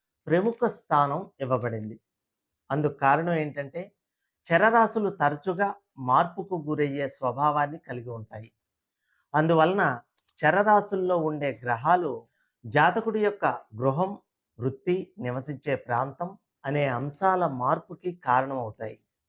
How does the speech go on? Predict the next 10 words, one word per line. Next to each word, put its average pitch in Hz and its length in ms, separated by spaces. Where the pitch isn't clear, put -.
చర 156 240
రాశుల్లో 202 580
ముఖ్యంగా 170 580
జలతత్వ, 165 600
చరతత్వం 143 680
కలిగిన 123 400
కర్కాటక 175 540
రాశికి 151 540
జాతకుల 151 540
యొక్క 156 320